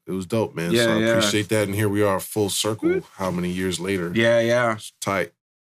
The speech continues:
Speaker 2: Yeah.
Speaker 1: Um, but I'm glad you're here on this podcast. I wanna get into your story and your crew story and just general Frisco graffiti history. And I like to start at the beginning of, uh, tell people where you grew up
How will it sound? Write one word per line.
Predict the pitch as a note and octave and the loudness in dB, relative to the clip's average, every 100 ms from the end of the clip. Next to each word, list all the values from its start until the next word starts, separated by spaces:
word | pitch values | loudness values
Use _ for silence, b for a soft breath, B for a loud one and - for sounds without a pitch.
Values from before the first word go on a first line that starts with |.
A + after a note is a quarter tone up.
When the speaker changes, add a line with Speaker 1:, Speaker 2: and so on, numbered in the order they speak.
| _ _ - | _ _ -6
Speaker 2:
Yeah. | F#2 | 0
Speaker 1:
Um, | F#2+ G2 G2+ F2 | 2 2 0 -2
but | A2 | 0
I'm | A2 A#2 A#2 | 2 2 2
glad | B2+ B2+ A#2 | 2 2 2
you're | A2 | 2
here | A#2 C3 B2 | 4 4 4
on | A2+ | 2
this | G#2+ | -2
podcast. | - B2+ B2+ - B2 A#2 A2+ | -2 0 0 2 0 2 0
I | |
wanna | A2+ A#2 | 0 0
get | G#2+ A2 | 0 0
into | A2 - G#2 | 0 -2 -4
your | F#2 | -4
story | E2+ - G2+ G#2+ G#2+ G#2 F#2 | -4 -4 -4 -2 0 0 -2
and | F2 | -4
your | E2+ | -6
crew | - - G#2+ | -6 -4 -4
story | G2 - A2+ G2+ F#2+ | -4 -4 0 0 0
and | F2+ | -2
just | E2+ F#2 E2 | -6 -10 -8
general | G2 G2 F#2 F#2 | -4 -2 -2 -6
Frisco | E2+ - F#2 - F#2+ F#2 | -8 -8 -6 -6 -6 -6
graffiti | E2+ - F#2 F2+ | -10 -10 -10 -8
history. | E2+ F2 - F2+ E2+ E2+ - _ _ B B B | -8 -8 -6 -6 -6 -8 -14 _ _ B B B
And | F2+ | -2
I | F#2 | 0
like | G2+ F#2+ | 0 -2
to | F#2+ | -4
start | - G#2 F#2+ | -2 0 0
at | F2+ | -4
the | |
beginning | D#2+ F2 F2 G2 G2 F#2 F#2+ | -8 -8 -2 -2 0 -2 -2
of, | F#2+ F2+ E2+ E2 | -4 -4 -4 -6
uh, | F#2 F2 E2+ | -2 -2 -2
tell | - G2 | -2 -2
people | G2 G2+ F#2 | -2 -4 -2
where | F#2+ G2 | 0 0
you | F#2 | -2
grew | F2+ F#2+ F2+ | -4 -2 0
up | F2+ F2+ | 0 -2